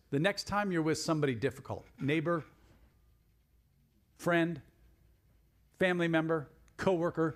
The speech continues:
that's just an agitator, before you open your mouth, would you say this? "Holy Spirit, please guard every word from my mouth and help it be pleasing to you." So when they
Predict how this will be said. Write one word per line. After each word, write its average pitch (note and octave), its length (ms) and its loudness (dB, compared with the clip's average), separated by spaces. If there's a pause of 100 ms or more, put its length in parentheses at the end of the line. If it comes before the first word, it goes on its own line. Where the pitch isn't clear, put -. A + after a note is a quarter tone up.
that's C3 220 -2
just - 460 -4 (140)
an D3 180 -2
agitator, B2+ 720 -4 (540)
before F#3 400 2
you G3+ 240 2 (140)
open D#3 200 -2
your C#3+ 120 0
mouth, A#2 260 -2
would C#3 100 -4
you D3 80 -4
say D3 200 -2
this? D3 200 -2
"Holy F#3+ 220 0
Spirit, C3+ 360 -2 (1000)
please F#3+ 220 -2
guard E3+ 260 2
every D#3+ 240 2
word D3+ 300 2
from D3 160 -2
my C#3 100 0
mouth A#2 320 -2 (1200)
and A#2+ 100 -4
help C3 160 -2
it D3+ 120 -4
be C3+ 100 0
pleasing B2+ 440 -2
to B2 120 -6
you." A2 180 -2 (2000)
So - 180 0
when G3+ 140 2
they F#3 240 2